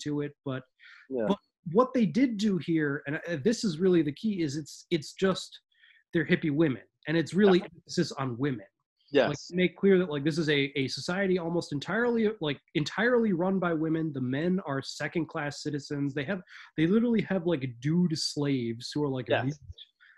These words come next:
Speaker 1: and just
Speaker 2: Yeah.
Speaker 1: kind of chop wood on, and to have,
Speaker 2: Yes.
Speaker 1: like, women slave drivers moving them around.
Speaker 2: Yes.
Speaker 1: The,
Speaker 2: Yeah.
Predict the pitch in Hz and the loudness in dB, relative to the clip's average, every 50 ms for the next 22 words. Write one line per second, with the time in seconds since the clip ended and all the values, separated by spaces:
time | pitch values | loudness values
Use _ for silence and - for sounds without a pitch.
0 | - - 135 135 131 147 143 - 160 156 131 107 101 - _ _ _ _ _ _ | -16 -6 -4 -4 -2 -2 0 6 6 6 6 6 2 -2 _ _ _ _ _ _
1 | _ _ _ _ _ _ _ _ _ _ _ - - 147 147 156 - - 127 113 | _ _ _ _ _ _ _ _ _ _ _ -6 -4 -2 -2 -2 -2 -6 -12 -10
2 | 107 123 139 147 127 117 110 113 123 113 - - - 147 143 156 156 - 143 151 | -4 -2 -2 0 0 -2 -6 -8 -12 -14 -14 -8 -4 -2 -2 -2 -2 -2 -2 -2
3 | - - 165 - 156 170 175 - _ _ _ _ _ _ _ _ 139 139 175 202 | 2 4 4 4 4 0 -4 -6 _ _ _ _ _ _ _ _ 4 6 8 8
4 | 202 190 185 170 160 - - - 143 147 156 160 143 131 131 143 135 131 131 120 | 10 8 8 6 4 0 -4 -2 0 4 4 4 2 2 -2 -2 0 0 0 -2
5 | 127 123 110 117 131 143 139 139 135 127 123 123 120 117 120 127 131 120 107 101 | -4 -6 -4 -2 -2 -2 0 -2 -2 -2 -4 -6 -8 -8 -6 -6 -6 -8 -8 -14
6 | 98 98 101 117 - - _ _ _ _ 143 135 104 - - - - - - 180 | -20 -20 _ -20 -20 -20 _ _ _ _ 2 2 2 0 -4 -12 -14 -4 2 4
7 | 147 120 98 | 4 4 4